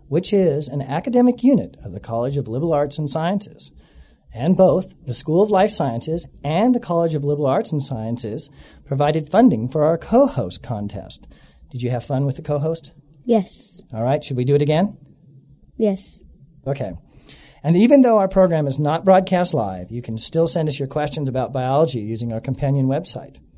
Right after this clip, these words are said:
Speaker 1: The address is ask a biologist dot A S U dot E D U, or you can just Google the words, "Ask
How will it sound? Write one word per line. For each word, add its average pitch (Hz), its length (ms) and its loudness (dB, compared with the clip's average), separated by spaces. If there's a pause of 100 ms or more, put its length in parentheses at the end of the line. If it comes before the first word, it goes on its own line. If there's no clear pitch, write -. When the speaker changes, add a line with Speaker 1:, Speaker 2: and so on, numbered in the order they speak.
(460)
Speaker 1:
The 113 100 -10
address 113 300 -6
is 113 140 -10
ask 139 220 -4
a 185 40 2
biologist 160 540 2
dot 110 240 -8
A 123 160 -6
S 143 180 -4
U 135 320 -6
dot 120 200 -6
E 123 80 -6
D 131 100 -4
U, 135 380 -4 (400)
or 196 240 4
you 254 80 4
can 240 140 0
just 170 220 -2
Google 175 300 4
the 247 100 4
words, 123 400 -4 (200)
"Ask 143 460 -4